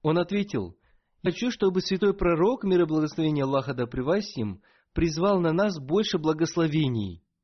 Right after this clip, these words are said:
Не услышав ответа, святой пророк, и мир и благословение Аллаха, да пребывает с ним, повторил: «Ассаламу алейкум», и затем ушел.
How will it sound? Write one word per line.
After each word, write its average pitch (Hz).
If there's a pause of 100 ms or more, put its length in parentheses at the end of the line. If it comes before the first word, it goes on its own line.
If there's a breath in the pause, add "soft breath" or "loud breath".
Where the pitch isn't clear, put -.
(600)
Не 160
услышав 190
ответа, 180
святой 160
пророк, 165 (220)
и 156
мир 143
и 143
благословение 135
Аллаха, 135
да 123
пребывает 143
с -
ним, 113
повторил: 143 (640)
«Ассаламу 196
алейкум», 135 (380)
и 139
затем 185
ушел. 117